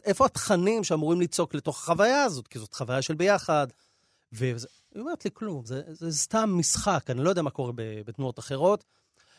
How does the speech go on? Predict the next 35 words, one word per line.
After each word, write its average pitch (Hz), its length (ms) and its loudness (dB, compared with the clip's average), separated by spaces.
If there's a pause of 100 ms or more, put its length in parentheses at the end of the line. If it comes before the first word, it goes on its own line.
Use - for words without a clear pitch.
(120)
זה 156 120 0
נשמע 214 380 2
כמו 196 440 2
בייביסיטר, 160 840 0
אה, 131 280 -2
עם 123 120 -4
איזה 127 300 -2
עטיפה 135 360 -4
יותר, 123 440 -6
אה. 107 100 -8 (800)
אה, 170 60 0 (100)
מה 220 180 2
שהוא 269 140 2
אומר, 196 360 2
והוא 139 240 0
אומר 151 160 2
דבר 160 220 2
נורא 151 220 4
מעניין, 151 460 0 (1000)
חלק 147 280 -2
מהאבולוציה 139 600 0
של 139 200 -2
השירים 139 460 -2
האלה 196 280 0 (100)
הייתה 175 420 -2 (580)
שהיו 147 320 0
שירים, 156 500 0
ואחר 135 360 -2
כך - 260 -6
השירים 151 360 -2
האלה 151 140 -2
נשכחו 143 500 -4
כי 160 220 -6
נכתבו 147 440 -2
חדשים, 190 480 -6